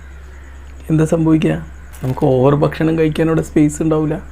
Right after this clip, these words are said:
അപ്പോൾ നമ്മൾ വാരി വലിച്ച് തിന്നൽ കുറയും. വാരി വലിച്ച് തിന്നൽ കുറഞ്ഞാലോ തടിയും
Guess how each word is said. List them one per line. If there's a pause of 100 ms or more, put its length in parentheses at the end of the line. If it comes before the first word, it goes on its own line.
(600)
അപ്പോൾ
നമ്മൾ
വാരി
വലിച്ച്
തിന്നൽ
കുറയും. (200)
വാരി
വലിച്ച്
തിന്നൽ
കുറഞ്ഞാലോ (340)
തടിയും